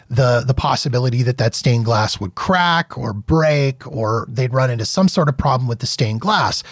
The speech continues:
Well, they decided to design these, these shock absorber systems surrounding the stained glass. So essentially what's happening is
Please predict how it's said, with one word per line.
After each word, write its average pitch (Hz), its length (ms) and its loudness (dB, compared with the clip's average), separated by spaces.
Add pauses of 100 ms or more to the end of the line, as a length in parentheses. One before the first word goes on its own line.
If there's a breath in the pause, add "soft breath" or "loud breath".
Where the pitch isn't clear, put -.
(380 loud breath)
Well, 170 380 2 (240)
they 185 200 2
decided 202 480 2
to 180 80 0
design 160 480 4
these, 139 340 6 (300 loud breath)
these 135 140 4
shock 196 440 0
absorber 131 480 2
systems - 760 -4
surrounding 143 580 2
the 139 60 4
stained 113 400 0
glass. 170 280 2
So 165 260 2 (440 loud breath)
essentially 254 580 2
what's 180 220 2
happening 220 640 4
is 107 420 -2